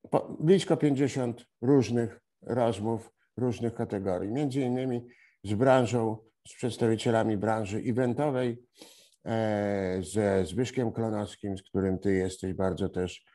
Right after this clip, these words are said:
zaprzyjaźniony biznesowo. <clears throat> I te nasze rozmowy właśnie, e, zmierzają do tego, żebyśmy powiedzieli sobie nawzajem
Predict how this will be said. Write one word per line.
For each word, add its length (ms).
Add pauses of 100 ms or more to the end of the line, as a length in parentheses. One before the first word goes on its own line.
(360)
zaprzyjaźniony 840
biznesowo. 920 (1300)
<clears throat> 640
I 60
te 160
nasze 280
rozmowy 640
właśnie, 360
e, 40 (2500)
zmierzają 680
do 100
tego, 500 (500)
żebyśmy 340
powiedzieli 560
sobie 260
nawzajem 760